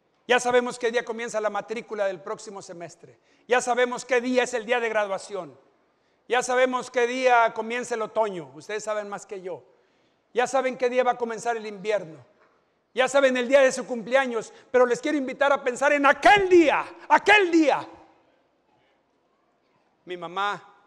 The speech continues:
solía terminar sus oraciones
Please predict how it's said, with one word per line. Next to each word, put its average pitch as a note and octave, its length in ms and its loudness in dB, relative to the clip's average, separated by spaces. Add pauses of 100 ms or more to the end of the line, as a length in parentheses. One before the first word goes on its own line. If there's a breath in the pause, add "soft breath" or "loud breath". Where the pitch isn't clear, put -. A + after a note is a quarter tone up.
(340)
solía G#3 480 -4
terminar F#3 480 -6
sus - 220 -12
oraciones F#3 1040 -10